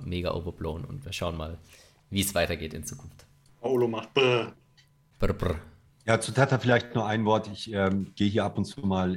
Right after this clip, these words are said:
Speaker 3: hier in einem O-T-C-Markt im Grand Bazaar Bitcoin kaufen,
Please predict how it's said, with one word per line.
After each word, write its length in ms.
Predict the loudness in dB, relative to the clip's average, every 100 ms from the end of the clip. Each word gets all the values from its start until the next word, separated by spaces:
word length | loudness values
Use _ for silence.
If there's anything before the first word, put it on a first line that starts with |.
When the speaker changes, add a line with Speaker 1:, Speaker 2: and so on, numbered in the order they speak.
| -6
Speaker 3:
hier 220 | -6 -2
in 60 | 0
einem 140 | -2
O-T-C-Markt 680 | -4 -8 -6 0 0 -2 -6
im 160 | -6 -2
Grand 220 | -2 0
Bazaar 400 | 0 0 0 -2
Bitcoin 340 | -10 -6 -2
kaufen, 480 | 2 0 0 -6